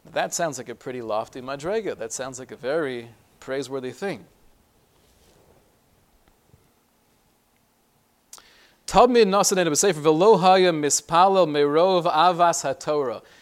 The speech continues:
And it sounds like because he had such a love for Torah,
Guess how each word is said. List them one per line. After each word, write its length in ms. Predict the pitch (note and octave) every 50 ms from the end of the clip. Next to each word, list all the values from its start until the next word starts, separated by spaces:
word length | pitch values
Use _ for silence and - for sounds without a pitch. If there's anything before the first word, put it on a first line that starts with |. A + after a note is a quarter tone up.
| _ _
And 140 | - C3 C3+
it 120 | C#3 -
sounds 420 | - - F#3 F#3+ G#3 A3 G3+ D#3+ E3+
like 360 | E3+ D#3+ D#3+ D#3 D#3 - - - _ _ _ _ A#2+
because 500 | A2+ D3+ C#3+ - - - G3 A3 G#3+ F#3+
he 100 | A3 F3+
had 180 | D#3+ D#3+ D#3+ -
such 160 | F3 D#3 -
a 80 | D#3 D3
love 320 | C#3 C#3+ D#3+ F3 F#3+ E3+
for 160 | - - C#3+
Torah, 640 | - - - - F3 F#3+ F3 C3+ G#2+ G2+ G2 F2+